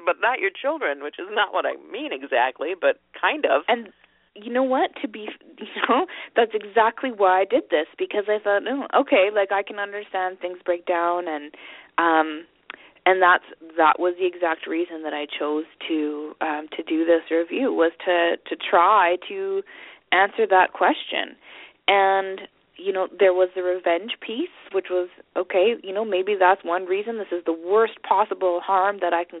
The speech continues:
Speaker 2: cause you. Um, and so there was that piece. It was, um, that, you know, like I said, that very small, uh, portion, which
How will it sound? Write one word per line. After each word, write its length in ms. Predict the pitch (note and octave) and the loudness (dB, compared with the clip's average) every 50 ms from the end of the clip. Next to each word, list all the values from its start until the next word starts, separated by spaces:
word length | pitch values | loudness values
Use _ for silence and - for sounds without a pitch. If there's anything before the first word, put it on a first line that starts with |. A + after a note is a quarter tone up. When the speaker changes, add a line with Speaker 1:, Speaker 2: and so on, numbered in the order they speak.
| - | -4
Speaker 2:
cause 300 | - F3 E3 F3 G3 A3 A3+ | -2 -2 0 0 0 -2 -2
you. 280 | A#3+ A#3+ B3+ D4+ F4+ F#4 - _ - - - - - - - _ _ _ | -6 -6 -4 -4 -6 -8 -12 _ -20 -20 -20 -20 -20 -20 -20 _ _ _
Um, 400 | - F3+ F3 E3+ E3+ E3+ F3 E3+ - - | 2 4 4 4 2 2 0 -2 -6 -6
and 120 | F3+ F3 - | -6 -4 0
so 100 | - F3+ | 0 4
there 140 | F3 F3+ F3 | 4 4 4
was 160 | F3 F3+ F3+ E3+ | 4 0 0 0
that 320 | D#3+ D#3 E3+ F3+ - - - - - - _ _ _ - _ _ _ _ | 0 0 2 2 0 -2 -2 -10 -20 -20 _ _ _ -20 _ _ _ _
piece. 320 | - - G3 F#3+ A#3+ F#4 G#4 - - - - - _ _ - - _ _ _ _ - | -12 -8 -6 -2 -2 -2 -2 -2 -10 -18 -20 -20 _ _ -20 -20 _ _ _ _ 4
It 160 | F#3+ F3+ - - | 4 4 4 0
was, 680 | F#3 G3 F#3+ F#3 F#3 F#3 F#3 F#3 F#3 F#3 F#3 F#3 F#3 - - - - _ _ _ _ _ _ _ _ | 0 4 4 6 6 6 4 4 4 2 2 0 -6 -12 -20 -20 -20 _ _ _ _ _ _ _ _
um, 520 | - F3+ F3 E3+ E3+ E3+ E3 E3 E3 E3+ E3+ _ _ _ _ - - _ _ _ _ _ - - | -4 -4 -2 -4 -4 -4 -6 -6 -8 -12 -16 _ _ _ _ -20 -20 _ _ _ _ _ -4 0
that, 320 | G3 F#3 F3+ F3 D#3 - - - - - _ _ _ _ _ _ _ _ | 2 4 4 4 2 0 -6 -16 -20 -20 _ _ _ _ _ _ _ _
you 140 | F#3 F#3 | -14 -12
know, 120 | F3+ F3 F3+ | -10 -6 -4
like 140 | F#3 F#3 - | -4 -4 -4
I 140 | G3 F#3+ - | -4 -4 -2
said, 140 | F#3 F#3 F3+ | -4 -2 0
that 140 | E3 D#3 - - - - | -2 -4 -4 -6 -4 0
very 320 | E3+ E3+ F3 F#3 G3+ A3 - - - - | 2 4 4 4 0 -2 -6 -12 -16 -10
small, 720 | F#3+ F#3 F3+ F3 F3 F3 F3 F3 F3 F3 F3 F3 F3+ - _ - - _ _ _ | -4 -2 0 0 0 2 2 2 2 2 2 0 -2 -6 _ -20 -20 _ _ _
uh, 240 | - E3 D#3+ D#3 D#3 - - - | -10 -8 -6 -8 -8 -8 -8 -2
portion, 680 | - G#3 G#3 G#3+ - - - F3 E3 F3 A3 C#4+ E4 - - - - - - _ | 0 2 2 2 0 0 0 0 0 0 -2 -6 -8 -10 -14 -20 -20 -20 -14 _
which 320 | F3+ F#3+ F#3 - - - | 2 2 2 2 -2 -4